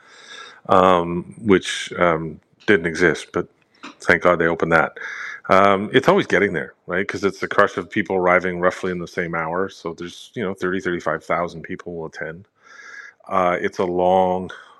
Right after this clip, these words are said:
building, so it's a, you will walk a ton, um, and, uh, and they'll be hard pressed to find a place to sit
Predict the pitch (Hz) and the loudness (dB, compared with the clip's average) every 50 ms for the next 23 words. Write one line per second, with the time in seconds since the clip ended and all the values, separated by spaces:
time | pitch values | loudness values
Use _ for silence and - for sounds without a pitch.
0 | _ - 95 87 95 87 90 90 95 98 104 113 110 - - - - - - 90 | _ -12 -6 -4 -4 -2 -2 -2 -2 -2 -4 -4 -8 -12 -16 -20 -18 -8 -4 -4
1 | 85 85 82 85 82 - 87 85 - - 90 85 82 85 - _ - 92 87 85 | -2 -2 -2 -4 -6 -8 -8 -10 -10 -10 -10 -10 -10 -14 -18 _ -14 -10 -8 -6
2 | 85 85 80 87 92 87 78 78 78 80 80 - - - - - - 87 80 87 | -6 -6 -4 -2 -2 -2 -4 -6 -6 -8 -8 -8 -8 -12 -12 -10 -10 -10 -10 -10
3 | 113 127 - _ _ _ _ _ - - 87 82 82 82 78 80 85 76 - _ | -12 -14 -16 _ _ _ _ _ -12 -10 -8 -8 -8 -10 -10 -12 -14 -16 -16 _
4 | _ _ - - - - - - - _ - - 95 95 90 92 90 90 90 80 | _ _ -20 -20 -20 -20 -20 -20 -20 _ -4 0 2 4 4 4 2 0 -2 -2
5 | 87 85 87 87 85 80 82 - - - 220 - - - 107 95 101 104 98 110 | -2 0 0 0 -2 -4 -8 -12 -16 -18 -18 -14 -4 0 2 4 4 4 4 4
6 | 110 101 113 120 120 117 - 139 123 117 - - 110 - 117 110 117 117 - 120 | 2 4 4 2 2 2 2 2 2 2 0 -4 -2 0 0 0 0 0 -2 -2
7 | 117 - - - - - 160 - - | -2 -4 -8 -8 -4 -2 -2 -2 -4